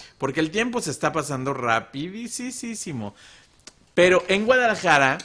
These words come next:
nos encontramos a un actor muy famosito, que está siendo muy famosito en, en, ahorita en todas las series, que vi, que ya estuvo aquí en Rojo Radio,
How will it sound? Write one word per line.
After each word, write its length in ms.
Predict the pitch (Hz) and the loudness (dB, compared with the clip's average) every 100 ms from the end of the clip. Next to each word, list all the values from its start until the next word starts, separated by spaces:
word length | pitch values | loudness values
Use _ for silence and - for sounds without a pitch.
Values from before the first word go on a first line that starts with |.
| - _ _ _ _ - | -14 _ _ _ _ -6
nos 200 | 143 165 | -4 -2
encontramos 680 | 147 151 147 170 170 180 | -2 -2 0 0 0 0
a 120 | 175 147 | 2 0
un 140 | 160 | 0
actor 540 | 165 - 147 127 135 - _ _ _ _ _ _ _ _ _ - | -4 -6 -6 -2 -2 -4 _ _ _ _ _ _ _ _ _ -6
muy 200 | 147 185 | -4 -4
famosito, 1000 | 208 190 151 - 143 135 - 131 170 147 | -2 -2 -2 -4 -6 -8 -8 -6 -6 -8
que 80 | |
está 320 | 131 - 139 131 | -10 -4 -4 -2
siendo 180 | 143 135 | -4 -4
muy 160 | 196 | -6
famosito 600 | 214 185 131 135 117 131 | -6 -6 -6 -8 -4 -4
en, 280 | 123 113 110 | -2 -4 -8
en, 320 | 113 110 104 - | -8 -8 -8 -8
ahorita 440 | 113 120 123 135 | -4 -4 -4 -4
en 160 | 135 120 | -4 -2
todas 240 | 135 135 | -2 -2
las 260 | 131 110 110 | -2 -4 -4
series, 680 | - 147 143 143 135 185 - - - - | -4 -2 -2 -2 -4 -6 -12 -16 -14 -4
que 140 | 151 | -4
vi, 220 | 165 165 | -2 -4
que 140 | - 160 | -2 0
ya 120 | 208 | 0
estuvo 260 | - 226 | 0 -2
aquí 180 | 214 202 | -4 -4
en 140 | 190 175 | -4 -2
Rojo 300 | 175 196 185 | -4 -4 0
Radio, 600 | 180 147 123 117 113 | 4 4 2 -2 -6